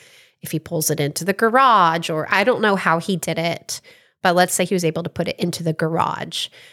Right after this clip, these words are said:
or was able to scope out and nobody was out there and it's dark, puts her in her own car. No one's gonna think it's suspicious if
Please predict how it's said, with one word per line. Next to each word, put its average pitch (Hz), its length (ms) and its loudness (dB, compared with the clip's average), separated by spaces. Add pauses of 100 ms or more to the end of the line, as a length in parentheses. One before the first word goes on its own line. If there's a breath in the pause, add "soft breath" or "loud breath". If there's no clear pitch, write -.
(140 loud breath)
or 180 340 6
was 165 200 2
able 160 300 0
to 156 340 -2
scope 160 440 0
out 151 240 2
and 170 100 -6
nobody 156 320 -4
was 160 240 -6
out 208 200 2
there 202 180 2
and 180 100 0
it's - 200 -6
dark, 180 320 2
puts - 160 -2
her 175 80 2
in 160 120 2
her 175 140 4
own 185 160 2
car. 185 220 2
No 185 120 0
one's 214 120 -4
gonna - 160 -12
think 330 200 0
it's 339 100 -8
suspicious 247 580 -2
if 196 200 -6